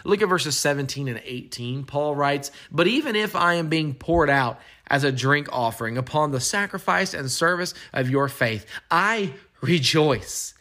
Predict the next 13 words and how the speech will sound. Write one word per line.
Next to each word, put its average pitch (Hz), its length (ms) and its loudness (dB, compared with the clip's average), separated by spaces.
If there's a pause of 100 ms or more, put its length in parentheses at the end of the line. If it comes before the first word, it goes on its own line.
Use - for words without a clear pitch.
(140)
and 160 240 0
share 190 400 0
my 190 220 -2
joy 170 320 2
with 156 260 -4
you 156 220 0
all. 123 340 0 (100)
You 214 240 2
too, 269 300 0
I 196 240 2
urge 214 320 2
you, 151 140 -4 (120)
rejoice 208 920 -2